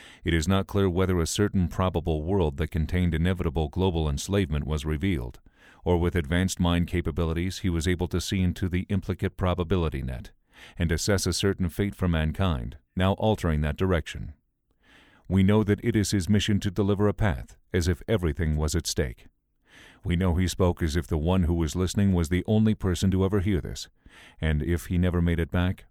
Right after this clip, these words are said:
was left a way to take down the deception and defeat the illusion. A simulation currently entrapping untold billions in a global deception. We know that he left no stone unturned, no campaign incomplete, to gather the intel necessary from the Meta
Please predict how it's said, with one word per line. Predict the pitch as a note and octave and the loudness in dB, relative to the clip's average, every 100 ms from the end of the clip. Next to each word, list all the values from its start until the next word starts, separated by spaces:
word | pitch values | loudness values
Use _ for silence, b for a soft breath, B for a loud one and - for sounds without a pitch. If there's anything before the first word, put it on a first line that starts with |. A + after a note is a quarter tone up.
| _ | _
was | G2 F2 | -2 0
left | F#2 - | 0 2
a | F#2 | 0
way | F2 F2+ | 2 0
to | F2+ | -2
take | - F#2 | -2 -2
down | - F#2+ F2 | 2 2 2
the | D#2 | 0
deception | D#2 D#2+ C#2+ D2+ C#2 - _ - | -2 -2 -2 -4 -4 -8 _ 0
and | F#2 | 0
defeat | F2 - G2+ - | 0 -2 -2 0
the | D#2+ | -2
illusion. | E2 E2 C2+ - - _ _ _ B B B B - | 0 -2 -4 -10 -14 _ _ _ B B B B 0
A | G#2 | 2
simulation | B2+ B2 G#2+ G2+ - G2 | 4 4 6 4 2 0
currently | - A2 G#2 G#2 | 2 2 2 2
entrapping | F#2 - G2+ G2 G2 | 2 2 0 2 0
untold | A2 A2 G2+ G#2+ F#2 E2+ | 2 2 4 0 2 4
billions | G#2+ D#2+ D#2 D#2 | 4 4 0 2
in | F2+ | 0
a | |
global | E2 F#2 F#2+ G#2 | 0 -2 0 0
deception. | G2+ F#2 G#2 - A#1+ C2 - _ _ _ b b b b b | 0 0 -2 -4 -10 -12 -18 _ _ _ b b b b b
We | E2 E2+ | 0 2
know | F2 E2+ | 4 2
that | E2+ | 0
he | F#2+ | 2
left | F#2+ F2 | 2 2
no | F#2 F#2 | 0 0
stone | - F#2+ F2+ | 2 2 2
unturned, | F2+ F#2 G#2 D#2 B1+ B1+ - _ _ | 2 0 0 -2 -4 -12 -20 _ _
no | G#2 G2+ | 0 2
campaign | G#2+ A2 - G#2 D#2+ | 2 2 4 2 4
incomplete, | E2 E2+ F2 G#2+ D2+ - - _ _ _ | 2 2 0 0 -2 -6 -20 _ _ _
to | - | -4
gather | G2 A2 G#2 | 2 4 4
the | F#2 F#2+ | 2 2
intel | G2+ G2 F#2 | 2 2 2
necessary | G2+ G#2+ D#2+ - C#2 C2+ C#2+ | 2 2 -2 -4 -4 -4 -4
from | E2 | -2
the | E2 | 0
Meta | D#2+ F#2 | 0 -2